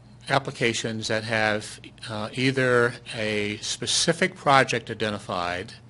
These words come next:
and the design then focuses on that individual project. It prov-, the application has to provide the detail and specificity that we need in order to determine whether the,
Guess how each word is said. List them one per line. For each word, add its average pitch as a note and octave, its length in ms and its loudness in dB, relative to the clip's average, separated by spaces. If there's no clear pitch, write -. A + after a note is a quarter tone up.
and G#2+ 160 -6
the A2 80 -4
design A#2+ 720 2
then A2+ 340 -4
focuses C3+ 680 0
on A#2 200 -2
that A2+ 280 -2
individual C3 580 -2
project. G2+ 680 -2
It A#2 80 -10
prov-, B2 300 -8
the A#2 120 -2
application A#2+ 640 0
has A#2 220 0
to - 80 -10
provide A2+ 500 -2
the G#2 100 -8
detail A#2+ 560 0
and A2 80 -2
specificity B2 920 -2
that A#2 160 -4
we A#2 140 -2
need A2 300 -2
in G#2+ 100 -4
order A2 300 -2
to A2 360 -4
determine A#2 540 -6
whether A2 240 -2
the, A2+ 180 -6